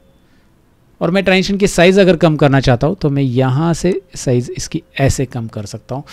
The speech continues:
मैं दूसरा ट्रांजिशन कोई और रखना चाहता हूँ तो अभी वो वही साइज का आ जाएगा, जैसे मैंने ये वाला ट्रांजिशन यहाँ पे रख दिया। अब देखिए, राइट। और इस ट्रांजिशन के टाइम पे सपोज आपने एक ट्रांजिशन ऐड कर दिया, जैसे ये वाला ट्रांजिशन आपने ऐड कर दिया और साथ में चाहते हैं कि भाई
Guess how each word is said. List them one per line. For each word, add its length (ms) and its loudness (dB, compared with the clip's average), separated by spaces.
मैं 200 -2
दूसरा 280 -2
ट्रांजिशन 380 -4
कोई 180 -2
और 220 -4
रखना 240 -4
चाहता 260 -4
हूँ 80 -6
तो 60 -4
अभी 180 -4
वो 200 -4
वही 240 -2
साइज 300 -2
का 160 -6
आ 60 -4
जाएगा, 280 -8
जैसे 240 -6
मैंने 200 -6
ये 160 -4
वाला 160 -4
ट्रांजिशन 360 -8
यहाँ 120 -8
पे 120 -10
रख 120 -8
दिया। 200 -10
अब 100 -4
देखिए, 340 -4
राइट। 240 -4
और 100 4
इस 160 0
ट्रांजिशन 480 2
के 100 2
टाइम 260 0
पे 120 0
सपोज 320 -2
आपने 220 -2
एक 100 -4
ट्रांजिशन 360 -2
ऐड 200 -2
कर 180 -2
दिया, 200 0
जैसे 300 -2
ये 240 -2
वाला 180 -2
ट्रांजिशन 340 -6
आपने 240 -6
ऐड 100 -6
कर 160 -8
दिया 160 -4
और 80 -6
साथ 340 -4
में 80 -2
चाहते 320 -2
हैं 60 -4
कि 80 -6
भाई 180 -2